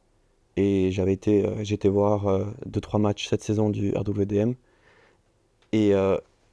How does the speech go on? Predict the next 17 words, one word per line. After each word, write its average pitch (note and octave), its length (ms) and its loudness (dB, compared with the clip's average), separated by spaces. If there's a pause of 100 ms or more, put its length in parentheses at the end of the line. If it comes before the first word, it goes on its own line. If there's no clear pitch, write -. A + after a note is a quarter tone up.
(360)
en A2+ 120 2
fait, B2+ 140 4
tu - 120 -4
as G#2 40 4
un G#2 80 2
effectif G#2+ 420 -2
qui - 140 -4
est G2+ 60 0
fait G#2+ 240 0
pour G2+ 260 -8
jouer G2 360 2
haut, D#3+ 260 0 (400)
pour G#2 180 -4
jouer G2+ 360 2
avec, F#2+ 280 -4
euh, G2 160 2
du, G2+ 520 -4